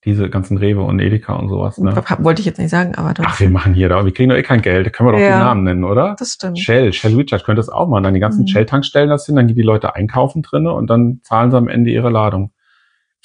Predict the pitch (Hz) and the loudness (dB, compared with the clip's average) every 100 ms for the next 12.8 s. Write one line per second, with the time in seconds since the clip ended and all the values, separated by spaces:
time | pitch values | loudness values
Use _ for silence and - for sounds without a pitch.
0 | - - 92 123 147 165 160 147 143 156 | -12 -2 2 2 2 0 0 0 0 0
1 | 151 170 127 92 131 190 175 202 - 302 | 0 2 2 2 2 0 0 -2 -2 -4
2 | 294 262 220 - 170 170 175 180 - _ | -2 -4 -4 -2 -2 0 0 0 -4 _
3 | - 180 190 415 - - - 180 - 285 | -6 0 2 2 -2 -6 -4 -4 -4 -6
4 | - - - 175 180 190 240 - 392 440 | -6 -18 -6 0 2 2 0 0 -2 -2
5 | - 196 196 185 196 180 240 440 294 - | -4 0 2 0 0 0 0 -2 -4 -4
6 | 165 - 170 170 175 - - 170 175 165 | -6 -6 -6 -6 -6 -6 -6 -6 -2 -4
7 | - - _ _ _ _ _ _ _ - | -4 -10 _ _ _ _ _ _ _ -14
8 | - - _ _ - 107 90 110 185 - | -14 -14 _ _ -2 0 2 0 0 2
9 | 151 101 90 95 131 175 147 156 - 117 | 2 2 0 0 0 0 0 -2 -2 -4
10 | - 160 131 95 - 101 101 104 214 101 | -2 0 2 0 0 -2 2 2 4 2
11 | 302 359 269 110 - 104 101 92 101 101 | 0 2 2 2 0 0 0 0 0 0
12 | 101 104 110 120 113 107 120 120 | -2 -2 -4 -2 -2 0 0 -2